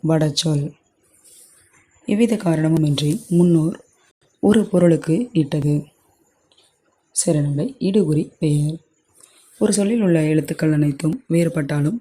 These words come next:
பொருள் மாறுபடாமல் இருப்பது. சரியான விடை முற்றுப்போலி, முற்றுப்போலி. வினா எண் எட்டு,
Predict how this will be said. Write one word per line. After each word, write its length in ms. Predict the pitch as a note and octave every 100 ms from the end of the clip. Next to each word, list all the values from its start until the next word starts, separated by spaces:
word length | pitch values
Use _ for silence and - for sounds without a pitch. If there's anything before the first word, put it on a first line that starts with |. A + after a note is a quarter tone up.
| -
பொருள் 360 | F#3 G3+ C4+ _ - _
மாறுபடாமல் 640 | E3 D#3 D3 D3 D3 D#3 A#3
இருப்பது. 560 | E3+ D3 D#3 C#3+ D3 D3+ _ _ _ _ _ _ _ _ _ _
சரியான 340 | - E3+ D3+
விடை 260 | C#3+ E3 -
முற்றுப்போலி, 920 | F#3 F#3+ - G#3+ E3+ D3+ D3 C#3+ D3 - _ _
முற்றுப்போலி. 1000 | E3 D#3+ - A#3+ C4+ - D3 C#3 C#3 D3+ - _ _ _ _ _ _ _ _ _ _ _ _ _ _ _ - - _ _ _ _ _ _ _ _ _ _ _ _ _ - _ _ _ _ _ _ _ _ _ _
வினா 240 | E3+ D#3
எண் 120 | D3+
எட்டு, 400 | D3 C#3 E3 E3+